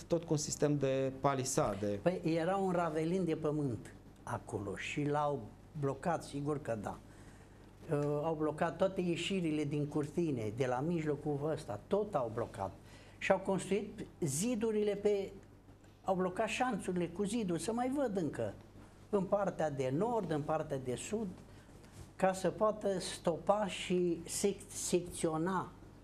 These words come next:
Speaker 2: uh, cetatea cu cât e mai, ca să poată fi greu cucerită, pas cu pas.
Speaker 1: E-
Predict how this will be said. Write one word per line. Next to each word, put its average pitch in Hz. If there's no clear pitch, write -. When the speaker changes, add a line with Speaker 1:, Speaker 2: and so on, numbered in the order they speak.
Speaker 2:
uh, 160
cetatea 160
cu 165
cât 175
e 160
mai, 143
ca 156
să 147
poată 180
fi 160
greu 180
cucerită, 127
pas 151
cu -
pas. 127
Speaker 1:
E- 135